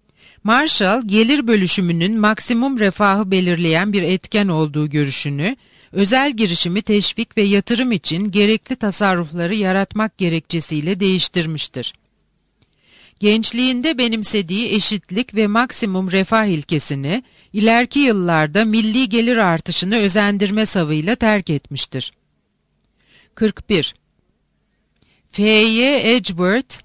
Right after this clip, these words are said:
Mathematical Psychics, London, bin sekiz yüz seksen bir, sayfa yirmi. Kırk iki.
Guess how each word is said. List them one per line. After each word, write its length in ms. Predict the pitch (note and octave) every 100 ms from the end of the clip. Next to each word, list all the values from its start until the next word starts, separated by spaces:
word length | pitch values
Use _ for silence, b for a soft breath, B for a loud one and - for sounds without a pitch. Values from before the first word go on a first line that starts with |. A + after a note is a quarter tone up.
| -
Mathematical 840 | G#3+ A3 A3+ B3 B3+ - - A#3+
Psychics, 880 | A#3 A#3+ A#3 A#3 - G3 - - - - _ -
London, 600 | G#3+ A3+ A3 F#3 A3 B3+
bin 140 | A3 G#3
sekiz 440 | A#3 A#3 A#3 F#3+
yüz 120 | G#3+
seksen 600 | - G#3 - G#3 F#3+ F#3
bir, 120 | G#3+ C4+
sayfa 480 | - G#3 G3+ F#3
yirmi. 480 | A#3+ G#3 F3 E3 C#3+ - _ _ _ _ _ _ b b b b
Kırk 320 | - A3+ G3
iki. 300 | A#3 - G3